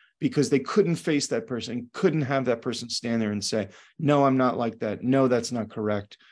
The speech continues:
No, you're wrong." Um, and, and, you know, people need to,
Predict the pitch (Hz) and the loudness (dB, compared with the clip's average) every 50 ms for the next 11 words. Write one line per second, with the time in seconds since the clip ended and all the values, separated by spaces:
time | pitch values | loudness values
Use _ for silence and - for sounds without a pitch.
0 | _ _ - - 117 123 123 123 127 117 117 110 101 107 110 104 98 95 90 - | _ _ -4 0 2 4 6 6 6 6 6 4 2 2 0 0 0 -2 -4 -6
1 | - - _ _ _ _ _ _ _ _ - - 107 104 104 101 101 98 95 101 | -12 -18 _ _ _ _ _ _ _ _ -8 -6 -4 -2 -2 -2 -2 -2 -4 -6
2 | 165 - _ _ _ _ _ _ _ _ _ _ _ - 139 131 117 117 - - | -10 -14 _ _ _ _ _ _ _ _ _ _ _ -6 -2 -2 -2 -2 -2 -4
3 | 131 120 113 113 113 - - 127 123 120 117 113 - 156 147 147 156 147 135 135 | -4 -4 -2 -2 -4 -4 -2 -2 -2 -2 -4 -2 0 0 0 2 0 0 0 0
4 | 143 135 131 - 135 127 | 0 -2 -4 -6 -8 -8